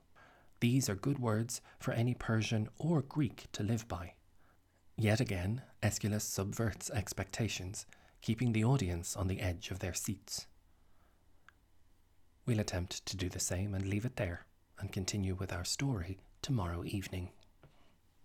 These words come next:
Persians, the podcast, is coming to you every evening left within Dublin Theatre Festival,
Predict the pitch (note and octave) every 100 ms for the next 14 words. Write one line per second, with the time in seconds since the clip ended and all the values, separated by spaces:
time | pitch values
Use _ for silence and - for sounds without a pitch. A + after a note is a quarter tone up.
0 | - - - - - - _ _ - -
1 | - - - - - - - - - -
2 | - - - _ _ - - - C3+ C#3
3 | F3+ - - G2+ A2 A#2 - - A2+ A2+
4 | A#2 A2 G2 A2+ A2+ A2 A2 C3 C3+ A2+
5 | G#2+ A2 G#2 F#2 - - - G2 F#2+ F#2
6 | F#2+ F#2+ G2+ F#2 F#2 F#2+ - F#2 F#2+